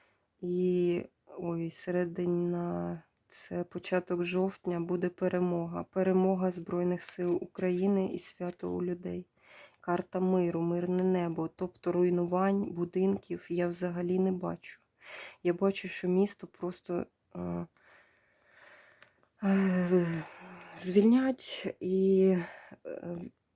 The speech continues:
окупанти самі вті-, будуть тікати.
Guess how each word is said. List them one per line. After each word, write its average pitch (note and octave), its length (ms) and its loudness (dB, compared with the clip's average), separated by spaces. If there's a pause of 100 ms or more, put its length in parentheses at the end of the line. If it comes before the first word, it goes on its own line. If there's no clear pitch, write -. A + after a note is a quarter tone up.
(200)
окупанти B3 600 -2
самі F#3 500 2
вті-, - 340 -16
будуть F#3 400 -2
тікати. F3+ 640 -6